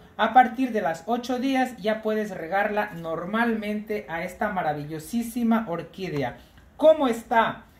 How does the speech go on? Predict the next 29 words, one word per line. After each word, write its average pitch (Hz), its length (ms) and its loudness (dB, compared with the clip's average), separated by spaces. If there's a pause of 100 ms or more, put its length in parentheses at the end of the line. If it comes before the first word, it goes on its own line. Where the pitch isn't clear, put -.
(160)
empezando 226 760 -2
la 147 160 0
nueva 196 480 0
brotación, 240 960 2 (600)
ya 254 360 2
puedes 240 440 4
también 202 600 -4
empezar 185 720 -4
a 175 220 -4
abonar. 180 640 -4
Recuerda 220 800 2 (520)
que - 140 -6
para 170 240 0
que 170 100 -4
abones 220 400 2
estas 214 320 -2
orquídeas 226 500 -2
tiene 220 320 2
que 208 80 -4
el 175 100 -6
sustrato 202 520 0
estar 175 580 -2
húmedo 185 680 0
y 214 160 -2
siempre 240 600 2
abónalas 240 580 2
con 180 180 -6
abono 208 340 0
líquido 220 500 -2